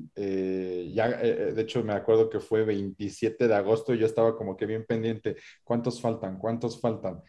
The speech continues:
Y ya nada más veía el contador, cuarenta, dije, "cuarenta, faltan cuarenta", dije, "¿qué voy a hacer cuando llegue a los cien mil?".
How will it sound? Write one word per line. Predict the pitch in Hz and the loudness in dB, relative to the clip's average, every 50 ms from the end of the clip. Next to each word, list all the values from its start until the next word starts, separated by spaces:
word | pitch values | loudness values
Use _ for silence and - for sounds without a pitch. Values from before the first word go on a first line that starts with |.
| _ _ _ _ | _ _ _ _
Y | - 110 | -2 0
ya | 113 123 | 2 4
nada | 135 143 | 6 6
más | 147 139 | 6 6
veía | 139 139 135 | 6 4 2
el | 135 - | 2 0
contador, | - 131 117 117 - - 113 107 107 117 127 131 139 143 131 | -2 -2 -2 0 2 2 2 2 4 4 4 4 2 2 2
cuarenta, | 113 104 107 113 117 120 123 123 120 107 | 2 2 2 4 4 2 2 2 0 -2
dije, | 107 104 - - _ | -4 -4 -6 -8 _
"cuarenta, | - 107 107 113 120 135 143 139 131 - | -4 -2 0 2 2 2 2 2 2 0
faltan | - 123 - - 135 139 143 | 0 -2 -2 0 0 0 2
cuarenta", | 123 110 110 117 120 120 110 | 2 2 2 2 2 0 -2
dije, | 113 107 | -4 -6
"¿qué | - - 113 | -4 -2 0
voy | 117 131 | 2 2
a | 131 | 2
hacer | 135 - 139 220 190 | 2 2 0 0 0
cuando | 135 127 120 110 | 0 0 0 -2
llegue | - 120 117 123 | -2 0 0 0
a | 123 | 0
los | 113 101 92 - | 0 -2 -4 -4
cien | - 104 101 101 | -6 -6 -4 -2
mil?". | 107 117 123 135 143 - | 0 0 0 0 -2 -6